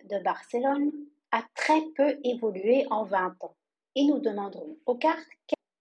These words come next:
quels choix ont été faits pour arriver à rendre la musique de Barcelone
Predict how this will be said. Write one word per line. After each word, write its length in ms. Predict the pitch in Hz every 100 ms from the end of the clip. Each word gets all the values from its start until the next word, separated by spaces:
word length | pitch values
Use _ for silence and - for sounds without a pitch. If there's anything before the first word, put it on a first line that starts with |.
| _ _
quels 380 | 277 277 240 -
choix 360 | - 220 175 -
ont 160 | 302
été 300 | 311 233 190
faits 320 | - - 233 -
pour 140 | 285
arriver 380 | 226 208 190 240
à 200 | 254 202
rendre 320 | 226 254 214
la 160 | 190 190
musique 440 | 214 214 - - -
de 60 |
Barcelone 680 | 175 170 - - 226 262 294